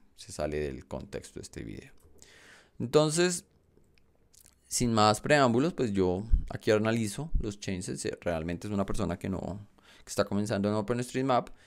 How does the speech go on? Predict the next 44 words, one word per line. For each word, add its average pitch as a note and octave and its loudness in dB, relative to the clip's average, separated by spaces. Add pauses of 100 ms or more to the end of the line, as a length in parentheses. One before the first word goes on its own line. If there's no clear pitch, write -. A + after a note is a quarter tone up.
(440)
Le A2+ 6
voy A2 10
a A2+ 6
enviar B2+ 8
el C3+ 6
mensaje, D3+ 0
también A2+ -2
lo G2+ 0
puedo A#2+ 0
copiar - 2
si G#2 -8
yo F#2+ -4
estoy F2+ -10
manejando E2+ -6
la E2+ -4
herramienta F2+ -6
de F2 -2
otra E2 -8
forma. A2+ 0 (680)
Pero - -8
pues F2 -2
la E2+ -2
más E2+ -2
fácil F#2 -2
es F#2+ -2
dar F#2+ 0
clic A2+ -4
aquí C3+ -6
y D3 -8 (120)
enviar. E2 -6 (880)
Una G#2+ -2
vez B2 2
yo B2 2
lo B2 0
envío, C3 0 (120)
cierro A#2+ 4
esta C3 0
ventana C#3+ 0 (320)
y B2+ 0
aquí B2+ 0
le G#2 0
digo F2+ -4
que F#2+ -2
ya C#2+ -4